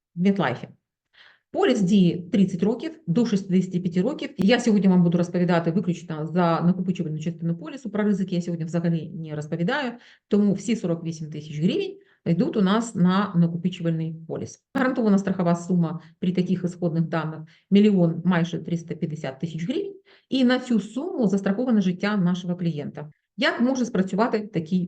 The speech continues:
поліс? Є п'ять варіантів розвитку подій. Перший варіант оптимістичний. Наш клієнт доживає до шістдесяти п'яти років, він отримує гарантовану страхову суму, оцю суму, яку жовтим, е, підкреслили тут,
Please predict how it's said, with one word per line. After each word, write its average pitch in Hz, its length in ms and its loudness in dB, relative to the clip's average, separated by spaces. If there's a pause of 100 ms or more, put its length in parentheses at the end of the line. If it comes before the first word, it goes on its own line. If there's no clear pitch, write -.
(120)
поліс? 151 320 -6 (240)
Є 247 200 0
п'ять 208 520 0 (140)
варіантів 180 460 0 (300)
розвитку 165 440 -2
подій. 151 340 -6 (440)
Перший - 260 -4
варіант 247 360 2 (240)
оптимістичний. 220 840 0 (300)
Наш 220 220 0
клієнт 185 480 2
доживає 175 560 0
до 175 260 -2
шістдесяти 170 480 -6
п'яти 170 200 -8
років, 359 260 -12 (480)
він 254 220 -6
отримує 208 420 2
гарантовану 196 520 2
страхову 170 560 -6
суму, 180 580 -4
оцю 233 260 -2
суму, 202 280 2
яку 170 300 0
жовтим, 165 460 -4 (100)
е, 165 240 -2 (320)
підкреслили 165 560 -2
тут, 165 260 -6